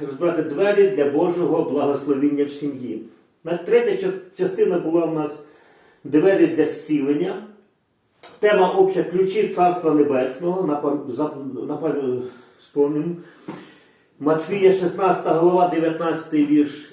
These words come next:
«І дам тобі ключі Царства Небесного, і що зв'яжеш на землі, те буде зв'язано на небесах, і що розв'яжеш на землі, те буде розв'язано на небесах».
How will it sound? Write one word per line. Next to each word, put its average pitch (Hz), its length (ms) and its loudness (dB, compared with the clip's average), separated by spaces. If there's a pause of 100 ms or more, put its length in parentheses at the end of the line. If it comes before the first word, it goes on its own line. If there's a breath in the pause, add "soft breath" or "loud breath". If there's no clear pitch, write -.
«І 175 80 2
дам 220 280 4
тобі 202 260 2
ключі 190 340 -4
Царства 180 480 0
Небесного, 135 600 0
і 175 80 -2
що 214 200 4
зв'яжеш 208 560 0
на 190 160 0
землі, 190 720 -2
те 180 120 4
буде 175 340 2
зв'язано 185 580 -4
на 165 120 -4
небесах, 156 720 -2 (120)
і 175 80 0
що 185 200 0
розв'яжеш 175 600 0
на 151 120 -2
землі, 147 380 -2 (100)
те 180 140 0
буде 180 300 0
розв'язано 147 800 -4
на 135 220 -4
небесах». 131 560 -6